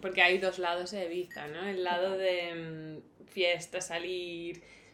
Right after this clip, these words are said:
Speaker 1: mm, dinero, eh, beber. La, el otro lado es, em, bueno, tú cuéntame qué es ese otro, ese otro lado que, que tú quieres transmitir.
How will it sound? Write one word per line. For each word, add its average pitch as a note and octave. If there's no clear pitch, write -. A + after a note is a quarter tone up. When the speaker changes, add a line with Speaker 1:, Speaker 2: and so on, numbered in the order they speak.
Speaker 1:
mm, E3+
dinero, E3
eh, D#3+
beber. F3
La, F3
el F3
otro F3+
lado G3
es, G#3+
em, E3
bueno, F#3
tú F3+
cuéntame F3+
qué F#3
es F3+
ese E3+
otro, D3+
ese A3+
otro A3
lado D3+
que, D#3
que D#3+
tú E3
quieres D#3+
transmitir. D#3+